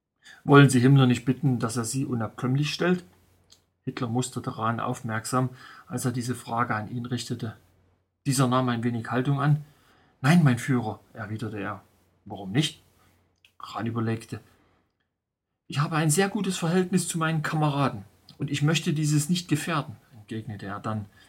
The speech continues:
"Es wäre nicht gut, wenn ich einen derartigen persönlichen Vorteil für mich in Anspruch nähme." Hitler sah ihn nachdenklich an. Dann wandte er sich ab und begann, Wasser aus einer Karaffe in zwei Gläser zu füllen.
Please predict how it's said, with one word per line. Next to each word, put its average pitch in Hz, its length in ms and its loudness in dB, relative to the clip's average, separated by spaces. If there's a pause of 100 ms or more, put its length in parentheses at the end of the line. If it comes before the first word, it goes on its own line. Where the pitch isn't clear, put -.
(260)
"Es 120 140 -6
wäre 180 200 4
nicht 180 200 6
gut, 220 260 2 (280)
wenn 160 120 2
ich - 200 0
einen 151 220 4
derartigen 156 520 0
persönlichen 143 560 2
Vorteil 123 480 -6
für 120 160 -8
mich 135 160 -2
in 120 80 -4
Anspruch 120 480 -6
nähme." 110 340 -4 (1040)
Hitler 127 240 0
sah 123 220 2
ihn 123 180 -2
nachdenklich 117 720 -4
an. 107 180 -8 (840)
Dann 147 160 2
wandte 180 220 2
er - 160 -2
sich 131 220 -4
ab 196 160 -6
und 156 120 2
begann, 131 400 -2
Wasser 139 320 -4
aus 120 160 -6
einer 123 220 -6
Karaffe 135 560 -6 (220)
in 151 100 -2
zwei 147 240 0
Gläser 107 420 -4
zu - 120 -16
füllen. 98 380 -10